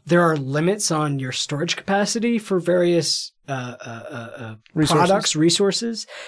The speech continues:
Speaker 1: So, like, just leaving it running all night doesn't get you as far as it would have in, in other sorts of games like that.
Speaker 2: I think the Civilization one did as well.
Speaker 1: Yeah.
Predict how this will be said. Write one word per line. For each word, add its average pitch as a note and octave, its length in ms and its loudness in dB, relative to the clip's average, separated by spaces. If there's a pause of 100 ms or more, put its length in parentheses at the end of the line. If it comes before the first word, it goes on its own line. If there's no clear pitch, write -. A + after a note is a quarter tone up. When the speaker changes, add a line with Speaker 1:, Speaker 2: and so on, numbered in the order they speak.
Speaker 1:
So, D#3+ 280 2
like, D3 240 0
just C#3+ 220 -2
leaving D3+ 320 2
it C#3+ 80 0
running D3 600 0
all C#3+ 260 0
night C#3+ 380 0 (220)
doesn't C#3 440 -6 (360)
get D3 200 -6
you F3+ 260 6
as F3+ 100 0
far F#3 300 4
as F3 160 4
it F#3+ 160 0 (220)
would F3+ 280 2
have F#3+ 360 2
in, F3 300 2
in E3 300 0
other E3 220 2
sorts G3 320 0
of F#3+ 60 -2
games G#3+ 500 0
like G3 200 -2
that. G#3+ 100 0
Speaker 2:
I - 40 4
think - 160 2
the G3 160 4
Civilization C#3+ 840 2
one C3 300 2
did C3 220 0
as B2+ 260 -2
well. B2 600 0
Speaker 1:
Yeah. C3+ 260 -2